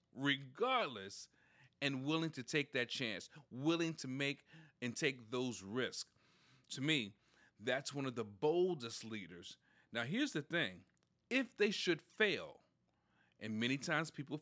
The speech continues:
fail, leader or not, but if you are a leader that fails and you can own it, you can get back up on your two feet and say, "You know what? Things didn't work out the way I thought, but I'm going back to the drawing board."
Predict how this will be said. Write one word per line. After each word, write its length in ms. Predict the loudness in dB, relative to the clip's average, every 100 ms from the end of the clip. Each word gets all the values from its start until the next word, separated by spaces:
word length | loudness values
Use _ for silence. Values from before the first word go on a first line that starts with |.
| 0
fail, 320 | 0 0 -6 _ _ _ -18 -4
leader 300 | 0 4 4
or 40 |
not, 200 | 2 -2 -8 -10 0
but 160 | 0 2
if 220 | -4 -2
you 160 | 0 2
are 160 | 2 2
a 140 | 0
leader 340 | 0 0 0 0
that 260 | 0 -2 -4 -6
fails 600 | 2 4 4 -2 -12 -16 -18 _ _ -6
and 180 | -2 -2
you 80 |
can 200 | 0 -2 -4 _
own 280 | 0 2 2
it, 140 | 0 -8 _ _ -20 -6
you 140 | -2
can 160 | 0 -2
get 240 | 0 2
back 220 | 2 2 0
up 160 | -4
on 140 | -4 -2
your 120 | -4
two 360 | -2 -2 -2 -4 -2
feet 260 | -2 0
and 120 | -4 -4
say, 120 | -4
"You 160 | -2
know 140 | -2 -2
what? 300 | 0 0 -2 _ _ _ _ _ _ _ -2
Things 280 | 2 2 2
didn't 300 | -2 -2 0
work 320 | 2 2 4
out 260 | 4 4 0
the 80 |
way 160 | -2 0
I 100 | 0 -2
thought, 320 | 2 4 4 0 _ _ -20 -20 -10 2
but 140 | 4
I'm 120 | 4
going 260 | 2 0 2
back 200 | 0 0
to 120 | -4
the 100 | -6
drawing 400 | -4 0 0 0
board." 320 | -2 -4 -6